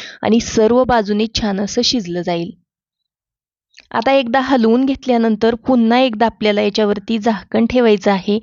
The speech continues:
आणि पुन्हा एकदा आपण हे पीठ छान असं शिजवून घेणार आह-, आहोत. सात ते आठ मिनिट हे पीठ पुन्हा एकदा छान असं शिजवून घेतलेलं आहे. असं करत करत आपल्याला जवळपास पंधरा मिनिटासाठी हे पीठ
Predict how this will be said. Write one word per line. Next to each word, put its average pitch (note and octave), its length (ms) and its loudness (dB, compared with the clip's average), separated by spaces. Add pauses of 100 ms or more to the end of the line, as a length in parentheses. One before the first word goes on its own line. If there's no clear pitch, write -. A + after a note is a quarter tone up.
(280)
आणि A3+ 160 2
पुन्हा A#3 360 2
एकदा A3+ 240 0
आपण G#3 220 -2
हे G#3+ 140 0 (120)
पीठ G#3 260 -2
छान G#3+ 200 0
असं G#3 200 -4
शिजवून G3 420 2
घेणार F#3 320 -2
आह-, F#3 240 -4
आहोत. F#3 240 -2 (880)
सात A#3+ 200 0 (180)
ते C4+ 60 0
आठ A3+ 260 -2
मिनिट G#3 460 -2
हे A3+ 140 -2 (120)
पीठ G#3+ 240 -4 (100)
पुन्हा A#3 300 2
एकदा A3 300 0 (100)
छान A3+ 180 0
असं A3 260 0
शिजवून A3 440 2
घेतलेलं A3 400 0
आहे. F#3+ 280 -4 (560)
असं B3 320 -2
करत C4 360 0
करत A#3 260 0
आपल्याला G3+ 440 -4 (320)
जवळपास A#3+ 540 2
पंधरा G#3+ 360 2
मिनिटासाठी A3+ 600 -2
हे A3 160 0 (160)
पीठ G3+ 240 -2